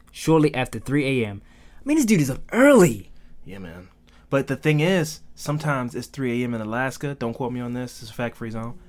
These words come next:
Speaker 2: Sometimes it's three A M in Alaska, and it's broad daylight outside.
Speaker 1: Really?
Speaker 2: Yeah, 'cause, I mean, listen,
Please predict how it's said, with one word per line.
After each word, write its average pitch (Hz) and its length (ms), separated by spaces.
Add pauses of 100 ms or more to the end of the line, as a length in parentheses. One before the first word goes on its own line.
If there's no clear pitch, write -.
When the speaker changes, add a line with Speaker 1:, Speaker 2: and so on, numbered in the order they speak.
(200)
Speaker 2:
Sometimes 156 340
it's 123 120
three 123 260
A 120 40
M 120 100
in 107 40
Alaska, 113 560 (280)
and 98 140
it's 92 140
broad 87 360
daylight 90 360
outside. 85 600 (260)
Speaker 1:
Really? 143 640
Speaker 2:
Yeah, 123 280
'cause, 107 200
I 107 120
mean, 104 360
listen, 92 440